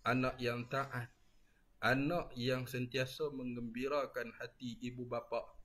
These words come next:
maka kita dapat satu rahmah daripada perbuatan tersebut yang datang daripada Allah. Nah, satu rahmah iaitu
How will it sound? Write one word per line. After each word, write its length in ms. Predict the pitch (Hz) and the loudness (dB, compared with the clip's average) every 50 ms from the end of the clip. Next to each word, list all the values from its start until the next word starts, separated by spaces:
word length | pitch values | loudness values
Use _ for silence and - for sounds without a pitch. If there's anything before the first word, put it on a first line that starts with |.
| - - - - _ - - - | -14 -16 -16 -20 _ -20 -12 -4
maka 320 | 107 110 113 113 - 120 113 | -2 -2 -2 0 2 0 0
kita 320 | 113 - 113 107 - 117 | 0 -2 -4 0 0 2
dapat 320 | 113 120 113 - - 107 - | 2 0 0 -2 -4 -6 -6
satu 400 | - - 117 120 - - 127 117 | -4 -4 -4 -4 -4 -4 -4 0
rahmah 480 | 117 151 160 - - 156 151 147 143 - - - - - - - - - - - - - | 2 2 2 0 -2 -2 -2 -2 -2 -4 -8 -14 -16 -16 -18 -18 -20 -20 -20 -20 -20 -20
daripada 640 | - 98 101 110 113 117 110 - - 113 117 123 120 110 | -10 -4 -2 0 0 -2 -2 0 0 0 2 2 0 0
perbuatan 640 | - 113 113 110 110 113 117 117 117 - 120 110 113 | 0 -2 -4 -4 0 2 2 2 2 0 -2 -4 -4
tersebut 560 | 110 - 113 - - 120 117 - 113 113 - - - - - - - - - | -4 -6 -8 -8 -10 -12 -12 -8 -6 -6 -6 -8 -12 -20 -20 -20 -20 -20 -12
yang 160 | - 104 104 107 | -6 -4 -2 0
datang 480 | 104 117 117 120 - 123 123 123 113 | 0 0 0 2 2 2 2 2 2
daripada 480 | 113 110 117 113 113 - 110 110 110 113 - | -2 -2 -4 -6 -4 -4 -4 -2 -2 -2 -2
Allah. 320 | 120 127 131 123 120 107 - - - - - _ _ _ _ _ - - - _ _ _ _ - _ - | -2 -2 0 0 -2 -2 -4 -8 -14 -20 -20 _ _ _ _ _ -20 -20 -20 _ _ _ _ -20 _ -6
Nah, 160 | 117 127 131 | -6 -4 -4
satu 320 | 131 - 110 101 - 110 110 | -4 -6 -6 -4 -2 0 0
rahmah 400 | 110 113 113 117 120 120 113 - - - 107 | 0 0 0 0 -2 -2 -4 -4 -8 -8 -8
iaitu 400 | 107 110 110 107 - - 110 | -6 -6 -8 -10 -10 -8 -8